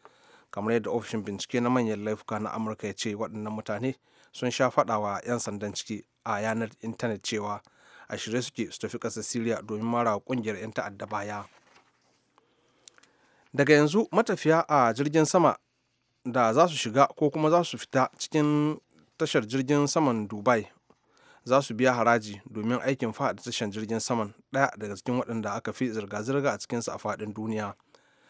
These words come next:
Daga ranar talatin ga watan Yuni, duk wani matafiyi da zai bi ta ƙasar a jirgin sama zai biya dala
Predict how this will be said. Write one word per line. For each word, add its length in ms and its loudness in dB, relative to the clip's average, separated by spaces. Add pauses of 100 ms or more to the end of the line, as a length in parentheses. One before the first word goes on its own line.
(420)
Daga 200 -6
ranar 260 0
talatin 440 -4
ga 160 0
watan 300 -4
Yuni, 320 -4 (100)
duk 160 0
wani 140 6
matafiyi 540 -2 (120)
da 120 -4
zai 140 -4
bi 100 -10
ta 100 -6
ƙasar 340 -6
a 160 -8
jirgin 320 -6
sama 300 -6
zai 160 -4
biya 260 -2
dala 320 -4